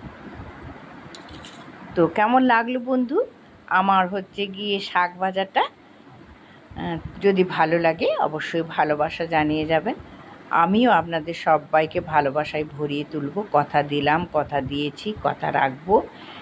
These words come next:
তাহলে সবাই ভালো থাকুন, সুস্থ থাকুন,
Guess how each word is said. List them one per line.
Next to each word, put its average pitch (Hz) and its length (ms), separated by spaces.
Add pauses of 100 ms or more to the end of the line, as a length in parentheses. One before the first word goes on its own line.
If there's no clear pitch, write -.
(160)
তাহলে 156 200
সবাই 202 440
ভালো 214 340
থাকুন, 226 380 (540)
সুস্থ - 420
থাকুন, 254 440